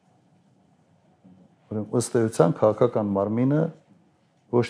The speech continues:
թե ինչ-որ ժամանակով է նշանակում այդ պաշտոններին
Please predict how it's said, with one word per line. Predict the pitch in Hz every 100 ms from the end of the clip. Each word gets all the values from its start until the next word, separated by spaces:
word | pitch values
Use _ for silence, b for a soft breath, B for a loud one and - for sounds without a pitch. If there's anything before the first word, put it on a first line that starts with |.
| 107
թե | 107
ինչ-որ | 104 110 95
ժամանակով | 104 110 107 107 117 101
է | 85 -
նշանակում | 101 - 104 101 104 95 98
այդ | 95 -
պաշտոններին | 90 - 95 98 95